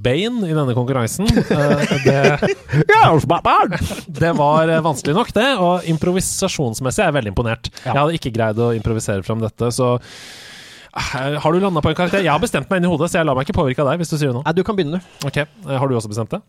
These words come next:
Speaker 2: Mm, ja.
Speaker 1: Ja, bra. For jeg er på en rein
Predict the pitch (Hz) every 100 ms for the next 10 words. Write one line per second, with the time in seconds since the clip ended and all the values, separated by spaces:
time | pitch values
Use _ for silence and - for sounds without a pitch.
0 | - 131 135 131 127 127 127 127 123 123
1 | 113 _ _ - 117 110 98 _ 156 143
2 | 143 - 117 117 123 - - 107 110 -
3 | 107 104 104 107 110 104 143 170 180 185
4 | 185